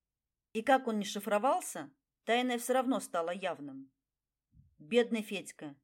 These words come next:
чем малец провинился? Эх!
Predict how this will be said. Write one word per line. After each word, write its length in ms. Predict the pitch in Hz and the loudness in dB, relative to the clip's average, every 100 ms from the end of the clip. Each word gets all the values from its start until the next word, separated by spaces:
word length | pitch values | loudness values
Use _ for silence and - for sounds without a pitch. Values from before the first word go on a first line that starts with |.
| _ _ - | _ _ -8
чем 300 | - 240 254 | 0 2 4
малец 400 | 226 226 214 - | 2 2 -2 -4
провинился? 800 | 208 202 208 202 190 - 180 180 _ _ _ _ _ _ _ _ _ _ - | -6 -4 -4 -4 -8 -12 -14 -18 _ _ _ _ _ _ _ _ _ _ -4
Эх! 460 | 202 - - - | -2 -2 -10 -16